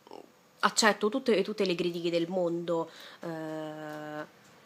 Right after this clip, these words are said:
purché siano comunque giuste e fondate,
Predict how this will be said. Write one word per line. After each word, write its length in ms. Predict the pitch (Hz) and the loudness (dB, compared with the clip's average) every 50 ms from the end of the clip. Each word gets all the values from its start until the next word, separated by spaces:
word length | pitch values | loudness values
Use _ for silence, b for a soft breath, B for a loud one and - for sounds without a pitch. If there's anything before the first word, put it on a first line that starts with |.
| - - | -16 -8
purché 280 | - 170 165 - 185 170 | -6 -6 -4 -2 -2 -2
siano 380 | 165 - - 175 160 156 156 | -2 0 0 2 2 2 0
comunque 500 | 156 160 165 170 165 165 160 - 165 160 160 160 | 0 0 -2 -2 -2 -4 -4 -4 -4 -4 -4 -6
giuste 360 | 175 180 170 - - - - | -6 -6 -6 -6 -8 -8 -10
e 20 | |
fondate, 720 | - - 220 226 247 240 180 156 160 170 214 226 294 294 | -8 -4 -2 0 2 2 0 0 0 0 4 4 4 4